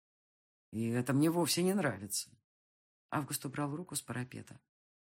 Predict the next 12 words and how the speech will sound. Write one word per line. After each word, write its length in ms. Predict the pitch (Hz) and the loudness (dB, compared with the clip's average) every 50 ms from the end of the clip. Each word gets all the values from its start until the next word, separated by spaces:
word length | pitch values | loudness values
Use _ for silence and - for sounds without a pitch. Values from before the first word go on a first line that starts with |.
| _ | _
отвернулся 720 | _ 165 160 - 208 220 247 294 320 311 294 - 135 113 - _ _ _ _ | _ -6 0 2 4 6 6 6 6 4 2 0 -2 -2 -6 _ _ _ _
и 60 | - | -6
пошёл 320 | - - 214 269 294 294 | -4 -2 0 0 0 -2
к 40 | 214 | -2
двери 260 | 165 180 220 214 196 | 0 0 0 0 0
на 140 | 190 185 175 | 0 -2 -2
лестницу. 640 | 147 113 107 101 - - 82 85 - - - - - _ _ _ _ _ _ _ _ _ _ _ - | -2 -2 -2 -4 -4 -8 -8 -8 -8 -8 -8 -10 -18 _ _ _ _ _ _ _ _ _ _ _ -10
На 80 | 156 | -8
ходу 240 | - - 165 170 160 | -4 -4 0 0 0
он 100 | 147 143 | 0 0
приказал: 560 | - 143 143 - 156 143 113 113 98 95 - _ _ _ _ _ _ _ _ _ _ _ _ _ | -4 -6 -6 -6 -8 -6 -6 -8 -10 -10 -14 _ _ _ _ _ _ _ _ _ _ _ _ _
"Майя, 400 | 123 135 131 123 110 98 92 | 6 6 6 6 4 -2 -8